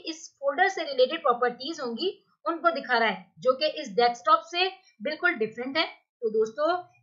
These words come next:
इस तरह आप ये समझ सकते हैं कि अगर आप किसी object को select करके right click करते हैं तो Windows operating system आपको उस object की basic information दे, देता है। उस object से,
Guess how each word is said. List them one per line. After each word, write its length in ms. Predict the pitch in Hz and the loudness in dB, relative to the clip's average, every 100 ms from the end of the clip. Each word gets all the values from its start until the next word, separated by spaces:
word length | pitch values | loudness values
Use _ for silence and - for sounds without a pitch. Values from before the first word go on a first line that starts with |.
| - | 0
इस 200 | 349 359 | 0 2
तरह 380 | 262 208 196 240 381 - _ - | -2 -2 2 0 0 -8 _ 0
आप 180 | 240 247 | 2 2
ये 60 | 320 | -4
समझ 260 | 294 254 302 | -2 0 2
सकते 320 | 294 - 302 | 0 -2 -6
हैं 240 | 285 302 339 | -2 -2 0
कि 80 | 359 - | -2 2
अगर 180 | - 392 | 6 8
आप 160 | 392 381 | 8 6
किसी 240 | 370 392 403 - | -4 -2 0 4
object 460 | 262 185 269 330 - | 4 4 2 2 0
को 80 | 392 | -8
select 500 | - - 233 330 - | -2 2 4 2 2
करके 340 | 247 233 302 359 _ _ _ | -2 0 -4 -4 _ _ _
right 280 | 220 302 480 | 8 8 8
click 180 | 415 440 | 4 2
करते 240 | 330 - 359 | 2 2 0
हैं 220 | 285 320 | 0 0
तो 80 | 370 | -2
Windows 540 | 277 240 226 262 359 359 247 | -2 -2 2 2 2 0 0
operating 480 | 240 247 247 302 294 | 4 4 4 0 -8
system 440 | 220 - 269 330 - _ _ | -10 0 2 0 -4 _ _
आपको 580 | 254 311 427 - 269 285 339 | 8 10 10 6 6 6 6
उस 200 | 370 - - | -2 0 6
object 460 | 269 190 233 359 | 6 6 0 0
की 180 | - 403 - 190 | 2 0 0 -2
basic 420 | 240 339 453 440 | -2 0 0 -2
information 520 | - - 605 571 - 311 | -2 4 4 4 -4 -4
दे, 220 | 277 277 277 | 0 -2 -2
देता 300 | 214 269 277 | -2 0 4
है। 140 | 302 359 - _ - | 4 4 0 _ -16
उस 120 | 277 | 2
object 400 | 269 208 185 277 | 2 2 2 0
से, 220 | - 330 | 2 0